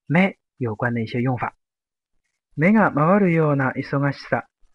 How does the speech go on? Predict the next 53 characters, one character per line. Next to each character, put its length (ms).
忙 260
得 260
头 260
昏 280
眼 220
花。 260
那 120
么 140
目 200
が 160
回 300
る 220
意 140
思 140
就 180
是 140
头 280
晕、 280
眩 240
晕。 240
め 160
ま 180
い 80
が 120
す 160
る， 140
当 140
然 160
也 140
可 140
以 80
用 160
来 140
修 240
饰 180
忙 440
或 140
者 140
说 220
速 140
度 200
快。 240
故 160
郷 260
の 140
様 280
子 200
が 260
目 180
に 160
浮 60
か 180
ぶ， 200